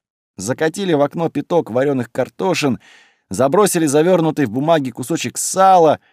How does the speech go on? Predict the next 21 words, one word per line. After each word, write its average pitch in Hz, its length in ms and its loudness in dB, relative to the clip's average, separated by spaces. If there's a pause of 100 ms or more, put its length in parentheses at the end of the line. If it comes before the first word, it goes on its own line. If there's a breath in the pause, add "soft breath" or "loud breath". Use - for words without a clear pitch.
(360)
да 113 100 -4
и 143 60 0
поговорили 160 560 -4
маленько 147 460 2
с 92 60 -6
братьями, 90 500 -2
мол, 95 300 -10 (320)
спите - 380 -10
спокойно, 160 640 0
дурачат 110 460 -4
вас, 113 320 -6 (260)
никакого 147 440 -2
расстрела 156 380 -2
не 139 160 2
будет, 131 420 -6
постращают, 120 800 -2
помучают, 151 640 0 (180 soft breath)
а - 80 -12
как 143 200 0
же 135 120 -4
иначе-то, 170 460 -2